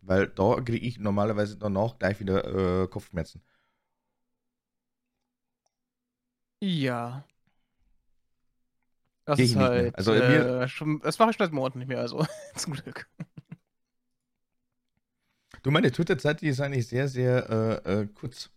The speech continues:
Speaker 1: Also,
Speaker 2: Ja.
Speaker 1: da, äh,
Speaker 2: Bei mir auch.
Speaker 1: geht nicht lange. Also, ich schau nur noch mal kurz rein. F-,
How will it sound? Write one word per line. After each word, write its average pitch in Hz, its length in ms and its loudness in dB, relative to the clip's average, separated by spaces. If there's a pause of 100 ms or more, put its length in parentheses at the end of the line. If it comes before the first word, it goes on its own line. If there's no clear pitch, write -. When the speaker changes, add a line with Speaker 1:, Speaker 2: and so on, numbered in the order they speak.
(140)
Speaker 1:
Also, 98 240 0 (220)
Speaker 2:
Ja. 180 100 -8 (200)
Speaker 1:
da, 90 380 4
äh, 87 600 2
Speaker 2:
Bei 85 80 2
mir 131 160 -2
auch. - 200 -10 (340)
Speaker 1:
geht 151 260 0
nicht 101 280 0
lange. 92 360 2
Also, 90 160 -2
ich 95 120 -2
schau 110 160 2
nur 127 160 2
noch 117 240 0
mal 113 140 0
kurz 104 300 -6
rein. 127 280 2 (560)
F-, - 180 -20